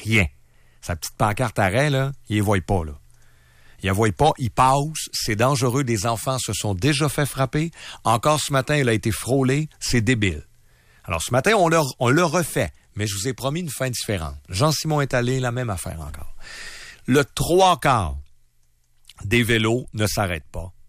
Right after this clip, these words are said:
malgré feu rouge ou indication de la brigadière, ils passent. Alors j'ai dit à Jean-Simon, « Si ça avait été des chars, t'aurais fait quoi ? » Ben, il dit, « Honnêtement, j'aurais appelé la police. » Mais c'est ça qu'il faut faire. Il faut les dresser, les cyclistes.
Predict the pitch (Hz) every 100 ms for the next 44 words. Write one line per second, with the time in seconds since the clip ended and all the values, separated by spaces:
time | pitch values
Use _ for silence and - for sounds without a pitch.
0 | _ 104 113 107 104 120 123 117 107 95
1 | 104 123 117 - 120 113 127 98 101 95
2 | - 98 - 107 110 101 92 87 92 98
3 | 90 80 90 85 90 - - - - -
4 | 156 95 - - - - _ - - -
5 | _ _ - 92 98 120 175 151 107 139
6 | 160 160 135 151 170 160 120 151 - 92
7 | 90 - - 117 101 90 80 78 73 -
8 | - - - - 98 98 107 95 95 87
9 | 90 95 92 110 143 - - - _ _
10 | - - - - 95 - - - 135 -
11 | 139 135 131 _ _ _ - 143 151 135
12 | 135 143 - 196 233 - - _ _ _
13 | 101 104 - 95 117 117 - -